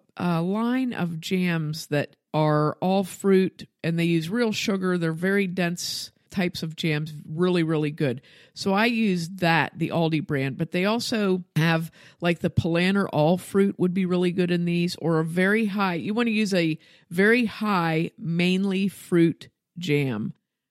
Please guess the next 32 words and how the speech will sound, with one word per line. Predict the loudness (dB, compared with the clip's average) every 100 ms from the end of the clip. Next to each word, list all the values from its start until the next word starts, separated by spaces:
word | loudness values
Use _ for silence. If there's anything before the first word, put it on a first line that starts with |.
| -4
the | 0
real | 4 2
kind | 2 -2 0
of | -2
jam, | 0 0 2 2
not | 0 0
the | -4
kind | -2 0 0
that | -2
you | -2
get, | 0 -2
like, | 0 -4 -2
at | -2
a |
bargain | -2 0 0 0
store | -4 -4 0 0
where | 2 0
it's | 0 -4
largely | -4 0 2 0 0 0 0 -2
a | -6
clear | -6 -2 0 2
liquid | -2 -2 -4 -2
with | -2
a | -4
few | -4 0 0
random | 0 -2 -4 -6
pieces | -6 -6 -6
of | -10
fruit | -6 -8 -6
floating | -4 -4 -4
in |
it. | -6